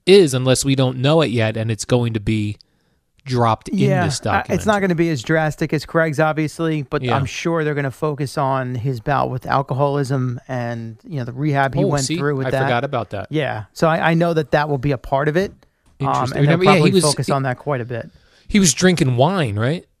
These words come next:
Speaker 2: I think he was drinking a lot of stuff.
Speaker 1: Yeah, but I think I
Speaker 2: especially on
Speaker 1: remember
Speaker 2: the road.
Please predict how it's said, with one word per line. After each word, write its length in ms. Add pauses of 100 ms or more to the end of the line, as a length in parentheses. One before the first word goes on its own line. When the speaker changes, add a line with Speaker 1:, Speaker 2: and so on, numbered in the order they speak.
(420)
Speaker 2:
I 80
think 160
he 80
was 180
drinking 260
a 60
lot 220
of 80
stuff. 340
Speaker 1:
Yeah, 160
but 100
I 40
think 140
I 20
Speaker 2:
especially 240
on 100
Speaker 1:
remember 180
Speaker 2:
the 40
road. 340